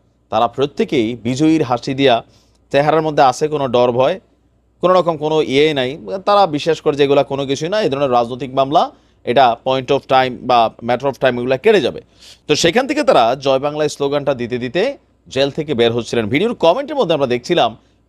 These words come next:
মিশ্র ধরনের নানান কমেন্ট। এই "জয় বাংলা" স্লোগানটা নিয়ে নানান যে পারসেপশন বা বিভিন্ন ধরনের বক্তব্য, সেটা আমি মনে করি এটা এই স্লোগানটাকে বিতর্কিত করার একটা চেষ্টা ছাড়া কিছু না।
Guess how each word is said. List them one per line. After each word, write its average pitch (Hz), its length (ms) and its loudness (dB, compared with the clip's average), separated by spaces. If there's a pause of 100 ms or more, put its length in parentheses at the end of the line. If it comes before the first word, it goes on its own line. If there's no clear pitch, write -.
মিশ্র 175 600 -2
ধরনের 127 460 0 (100)
নানান 113 420 0
কমেন্ট। 104 480 -2 (640)
এই 160 100 4
"জয় 160 200 2
বাংলা" 196 280 0
স্লোগানটা 190 460 0
নিয়ে 202 200 -2 (120)
নানান 139 400 2
যে 175 180 0
পারসেপশন 165 800 -2
বা 135 100 2
বিভিন্ন 135 360 -6
ধরনের 170 260 -4
বক্তব্য, 139 640 0 (420)
সেটা 143 460 2 (220)
আমি 131 200 -2
মনে 143 220 -2
করি 175 220 0
এটা 143 200 0
এই 143 380 -4
স্লোগানটাকে 170 680 0
বিতর্কিত 190 600 0
করার 139 320 2
একটা 120 320 0 (300)
চেষ্টা 135 280 0
ছাড়া 131 200 -4
কিছু 120 280 -10
না। 76 160 -14